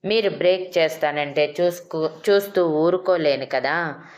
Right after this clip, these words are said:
ఆ రోజు కూడా మిమ్మల్ని కొట్టాలనిపించింది, కానీ అంతమందిలో ఆడపిల్ల పరువు తీయటం ఇష్టం లేక ఆగిపోయాను.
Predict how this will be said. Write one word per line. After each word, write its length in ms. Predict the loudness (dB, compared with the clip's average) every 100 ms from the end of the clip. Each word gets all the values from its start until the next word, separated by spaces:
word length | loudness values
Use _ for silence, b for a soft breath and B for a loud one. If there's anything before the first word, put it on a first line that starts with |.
| B _
ఆ 200 | -2 0
రోజు 300 | 4 4 2
కూడా 360 | 0 2 2 2
మిమ్మల్ని 520 | 0 -4 -2 -2 -2
కొట్టాలనిపించింది, 1160 | 0 0 0 -2 0 -2 -2 -4 -4 -4 -4 -4
కానీ 280 | -4 -2 -2
అంతమందిలో 880 | -2 -4 -4 -4 -2 -2 0 2
ఆడపిల్ల 560 | 2 2 0 -2 -2 -2
పరువు 380 | 0 -2 0 -2
తీయటం 500 | 0 0 2 0 0
ఇష్టం 440 | -2 -4 -4 -2
లేక 260 | 0 0 0
ఆగిపోయాను. 840 | 0 0 -4 -2 0 2 0 -2